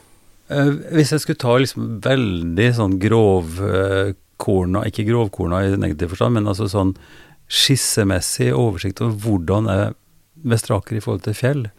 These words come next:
Hva er liksom de karakteristiske store forskjellene? Eh, f-, vi har snakket litt om stedet, men også som prest, altså som prestetjeneste.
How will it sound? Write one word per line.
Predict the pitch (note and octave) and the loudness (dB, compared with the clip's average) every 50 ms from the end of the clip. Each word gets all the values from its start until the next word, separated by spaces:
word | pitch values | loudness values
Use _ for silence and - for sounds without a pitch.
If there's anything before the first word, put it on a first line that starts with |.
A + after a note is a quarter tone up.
| - - - - _ | -20 -20 -20 -10 _
Hva | A#2 A#2 | 0 2
er | A#2+ A2+ | 2 2
liksom | - - G#2+ | 0 -2 -2
de | G2 | 0
karakteristiske | - A#2+ A2+ G#2+ - - G2+ F#2+ - - - G2+ - - G#2+ | 0 0 0 0 0 -2 -4 -4 -4 -6 -8 -8 -6 -6 -4
store | - C3 A#2 G#2 G2 | -2 -2 -2 -2 -2
forskjellene? | - - A2 - A2+ G2+ F#2 F#2 G2 A2+ B2 B2 - - - - - _ - - - C#3 | -4 -4 -4 -2 -2 -2 -2 -2 0 -2 -2 -4 -6 -10 -20 -20 -20 _ -20 -20 -12 -6
Eh, | A#2 G#2 G#2 G#2 | -2 -2 0 0
f-, | G2+ - - - - - - _ _ - C3+ - | -2 -4 -8 -16 -18 -20 -20 _ _ -20 -18 -10
vi | B2+ A2 A2 A2+ | -4 0 0 2
har | A2 | 2
snakket | - - G#2 - A2+ | 2 0 -2 -2 -2
litt | G2 - | -2 -2
om | G2+ G#2 | -2 0
stedet, | - A2 F#2 F2+ G#2+ C#3+ D#3 | 2 2 2 2 2 0 0
men | D3+ C3 A2 | 0 0 0
også | G2 F#2+ G2+ G#2+ - - | 0 0 0 -2 -2 -4
som | G#2 G#2+ | -4 -4
prest, | - A#2+ C#3+ E3+ - - - | -2 -2 -2 -2 -2 -4 -6
altså | G#2+ - - G#2+ | -6 -6 -6 -6
som | G#2 A2+ G#2 | -6 -6 -4
prestetjeneste. | G2+ A2 G#2+ - - F#2+ - F#2+ F2+ F2 E2+ - - - E3 | -4 -4 -6 -6 -8 -8 -6 -4 -4 -4 -6 -6 -6 -8 -8